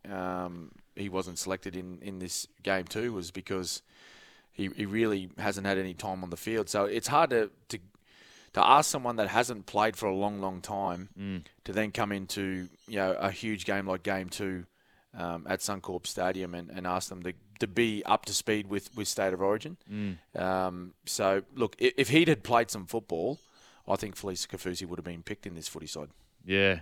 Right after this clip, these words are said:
Speaker 2: it's, uh, I mean, he's just been, it's so tough for Kaufusi because the start of the year was so good for him. It was so good. And then obviously the suspensions. Uh, Corey Horsburgh brought in, but I, I just wanna give a quick shout out to Moe as well, Fotuaika.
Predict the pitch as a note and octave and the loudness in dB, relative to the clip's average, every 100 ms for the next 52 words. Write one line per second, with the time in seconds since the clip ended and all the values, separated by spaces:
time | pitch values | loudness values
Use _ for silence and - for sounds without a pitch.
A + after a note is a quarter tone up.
0 | - F#2+ - - F#2 F2+ F2+ F2 E2+ F#2 | -4 -6 -4 2 4 6 6 4 0 -6
1 | F#2+ F2 - - G#2 G#2+ - G#2+ - G#2+ | -8 -8 -12 -14 -2 -2 -2 -4 0 0
2 | G2 - - - C3+ - C3+ - B2 - | 0 -2 -14 -10 -4 6 6 8 4 4
3 | B2 G#2+ A2+ A2+ F#2 F#2+ F#2 - A#2+ A2+ | -4 0 2 2 0 -2 -2 2 6 6
4 | G2 G2+ G2 F#2+ - - - D3+ D3+ A#2 | 6 4 4 2 0 -4 -4 2 2 4
5 | A2 G2 G2 - - G#2+ A2 - - C#3+ | 2 0 -2 -6 -2 0 0 -2 -2 4
6 | C3 G#2+ G#2+ G#2 - - - - G#2+ G#2+ | 4 6 4 4 -2 -20 -20 -2 4 6
7 | G2+ - G#2 F#2+ F#2 - G#2 G2+ G#2 G2 | 4 2 0 0 -4 0 2 2 -2 -4
8 | - - - - - B2+ C#3+ C#3 - _ | -8 -20 -20 -10 4 6 8 8 4 _
9 | _ - E3+ F3 D#3+ F3 F#3 A3+ F#3 E3 | _ 2 6 8 10 8 6 4 6 8
10 | D#3+ D#3+ G#3 G3 - E3+ F#3 F#3 F#3+ G3 | 8 8 4 0 2 4 6 6 4 2
11 | B3 E3+ B2 G#2 - B2 B2 A2+ - G#2+ | 2 6 8 6 4 2 6 6 6 2
12 | F#2+ - G2+ G#2 G#2+ G2 F2 G2 F#2 G2+ | 2 0 4 8 8 6 6 4 6 6
13 | F#2 F#2 - E2+ | 8 6 6 4